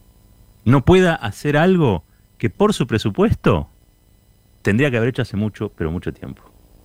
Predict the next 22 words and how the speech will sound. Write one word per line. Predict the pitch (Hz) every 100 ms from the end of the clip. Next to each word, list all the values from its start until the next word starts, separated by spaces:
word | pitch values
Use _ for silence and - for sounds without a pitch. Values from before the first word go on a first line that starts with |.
| _ _ - - - - - -
Y |
para | 123 135
terminar, | 135 143 127 82 - _ _ _ _ _ _
medidas | 131 160 170 139
económicas. | 147 131 110 90 - 87 - -
Hoy | 143
se | 131
conocieron | 131 117 139 135
las | 107
que | - 104
tomó | 117 120 127 120 110 95
Kicillof | - - 127 127
en | 104
la |
provincia | 98 104 120
de |
Buenos | 135 202
Aires, | 190 147
ayer | 95 113
anunció | 107 95 82 104 104 - - _ - -
las | 98
propias, | - 107 95 117 104 -